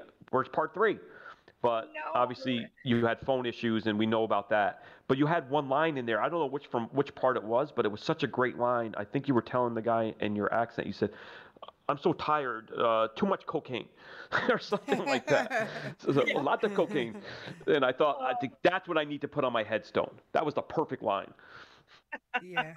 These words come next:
Speaker 2: <laughs> Thank you. Yeah, that was a lot of fun. I kept trying to sniffle through the whole call, so it was
Speaker 1: Yeah,
Speaker 2: like,
Speaker 1: no, it was great.
Speaker 2: I had to commit to the character on that one.
Speaker 1: <laughs>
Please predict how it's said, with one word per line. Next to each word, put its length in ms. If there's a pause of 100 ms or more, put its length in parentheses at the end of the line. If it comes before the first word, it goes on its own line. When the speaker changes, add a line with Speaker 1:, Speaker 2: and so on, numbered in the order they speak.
(140)
Speaker 2:
<laughs> 300
Thank 260
you. 120
Yeah, 200
that 160
was 140
a 20
lot 140
of 100
fun. 160
I 100
kept 200
trying 180
to 80
sniffle 480
through 200
the 120
whole 220
call, 340
so 220
it 40
was 60
Speaker 1:
Yeah, 220
Speaker 2:
like, 140
Speaker 1:
no, 260
it 80
was 140
great. 360 (720)
Speaker 2:
I 60
had 100
to 100
commit 360
to 100
the 100
character 560
on 140
that 240
one. 340
Speaker 1:
<laughs> 100